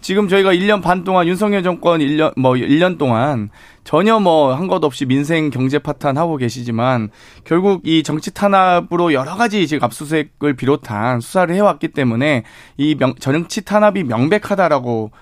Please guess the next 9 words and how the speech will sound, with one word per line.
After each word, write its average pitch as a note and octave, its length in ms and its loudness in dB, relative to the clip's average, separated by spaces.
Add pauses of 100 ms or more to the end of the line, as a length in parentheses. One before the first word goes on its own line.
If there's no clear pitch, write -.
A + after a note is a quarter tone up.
많은 D#3+ 380 0
분들이 E3 480 2
공감대를 C3 760 0
형성하고 F3 400 0
있고요. A#2+ 400 -4 (220)
그렇기 F3+ 260 0
때문에 F#3 280 0
저희가 C#3 280 0
당무위에서, C3 760 0